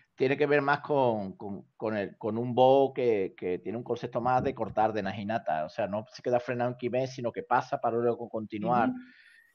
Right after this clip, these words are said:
Speaker 1: Eh,
Speaker 2: todas las armas motu, todas pasan, no freno.
Speaker 1: todas
Speaker 2: No
Speaker 1: pasan.
Speaker 2: freno.
Speaker 1: Sí, es, es muy parecido al Shotokai o en su máximo extremo al Shintaido, ¿no? Que es lo que lleva ya la relajación al,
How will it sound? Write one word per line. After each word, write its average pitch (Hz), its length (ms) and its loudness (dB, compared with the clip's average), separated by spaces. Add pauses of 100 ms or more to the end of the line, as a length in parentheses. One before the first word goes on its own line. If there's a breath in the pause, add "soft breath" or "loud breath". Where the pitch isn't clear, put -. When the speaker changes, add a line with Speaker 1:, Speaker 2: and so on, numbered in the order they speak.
(120)
Speaker 1:
Eh, 208 400 4
Speaker 2:
todas 202 280 2
las 170 220 0
armas 185 260 2
motu, 170 600 -2
todas 220 320 -2
pasan, 143 480 -4
no 180 280 -4
freno. 170 380 -4 (440)
Speaker 1:
todas 120 180 4
Speaker 2:
No 143 120 0
Speaker 1:
pasan. 160 220 2
Speaker 2:
freno. 135 60 -4
Speaker 1:
Sí, 143 100 8
es, 151 340 10
es 160 120 4
muy 170 120 4
parecido 170 320 6
al 156 60 6
Shotokai 160 640 4
o 139 180 8
en 135 100 2
su 131 260 -2
máximo 135 760 -2
extremo 139 480 2
al 139 60 2
Shintaido, 120 640 4
¿no? 131 220 -2
Que 98 140 -2
es 110 80 -2
lo 113 120 -2
que 104 140 -6
lleva 101 240 2
ya 98 260 2
la 92 220 0
relajación 101 600 -10
al, 92 220 -6